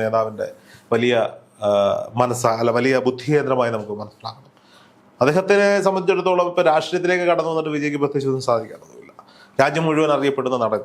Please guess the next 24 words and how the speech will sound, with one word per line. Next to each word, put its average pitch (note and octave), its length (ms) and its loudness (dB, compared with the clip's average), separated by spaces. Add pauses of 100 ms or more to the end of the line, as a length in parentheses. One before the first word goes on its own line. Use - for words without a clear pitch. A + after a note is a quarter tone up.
(1080)
ഒരു D3+ 140 2
സിനിമയ്ക്ക് C#3+ 400 0
കോടികൾ D3+ 420 2
റെമ്യൂണറേഷൻ C3 600 -2
വാങ്ങുന്ന A#2 320 0
നടൻ, A2+ 180 -4 (680)
പണവും E3 340 2
പ്രശസ്തിക്കും F3 560 0
വേണ്ടി E3 280 -2
രാഷ്ട്രീയത്തിൽ D#3 440 -2
ഇറങ്ങേണ്ട C3+ 260 -2 (100)
കാര്യം B2 280 -2
വിജയ്ക്കില്ല. G2+ 440 -16 (600)
പക്ഷെ - 260 0
വിജയ് D#3 280 2
ആഗ്രഹിക്കുന്നത് D3 600 0
ജനസേവനമാണെങ്കിൽ, C3 840 0 (880)
ജനങ്ങൾക്കൊപ്പം C#3+ 720 0
നിൽക്കാൻ C3 280 0
അദ്ദേഹത്തിന് B2 420 -4
സാധിക്കുമെങ്കിൽ C3 480 -2
അത് D3+ 120 -8
നല്ല, D#3+ 200 0 (160)
നല്ലൊരു D3+ 260 0